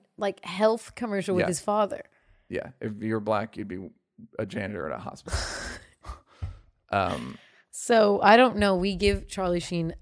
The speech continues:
Speaker 1: a major pass, even
Speaker 2: Yeah.
Speaker 1: though y-, one could make the argument if you, exposing people to aids is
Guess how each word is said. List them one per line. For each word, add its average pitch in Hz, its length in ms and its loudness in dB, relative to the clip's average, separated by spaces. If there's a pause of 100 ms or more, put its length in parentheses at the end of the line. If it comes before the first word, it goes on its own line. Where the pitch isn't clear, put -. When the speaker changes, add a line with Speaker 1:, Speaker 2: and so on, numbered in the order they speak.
(100)
Speaker 1:
a 185 140 0
major 170 460 0
pass, 175 320 -2
even 185 180 -4
Speaker 2:
Yeah. 190 100 6
Speaker 1:
though 175 240 2 (460)
y-, 254 320 -2
one 427 280 10
could 415 160 10
make 320 220 4
the - 120 8
argument 240 600 4 (1040)
if 285 260 0
you, 311 240 4
exposing 302 880 6
people 254 680 2
to 233 160 4
aids 220 400 8
is 175 360 -6